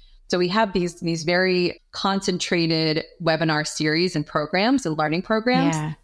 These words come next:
Speaker 1: And because they understand the sales persona so well and the recruiting persona so well, they can create content that really resonates with them.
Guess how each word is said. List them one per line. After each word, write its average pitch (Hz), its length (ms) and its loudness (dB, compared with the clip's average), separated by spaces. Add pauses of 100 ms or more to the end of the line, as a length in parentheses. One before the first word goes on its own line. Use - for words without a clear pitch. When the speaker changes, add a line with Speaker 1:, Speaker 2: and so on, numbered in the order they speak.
(160)
Speaker 1:
And 180 100 0
because 185 480 0
they 170 240 0
understand 160 880 0
the 151 180 0
sales 196 320 0
persona 175 420 0
so 170 160 -2
well 160 160 2
and 151 80 -4
the 147 60 -4
recruiting 196 380 -2
persona 165 360 -2
so 156 160 -2
well, 135 360 -2 (320)
they 175 100 4
can 175 160 -2
create 170 460 -2
content 180 600 -2
that - 140 -2
really 170 520 0
resonates 147 520 -2
with - 120 -2
them. 160 300 -4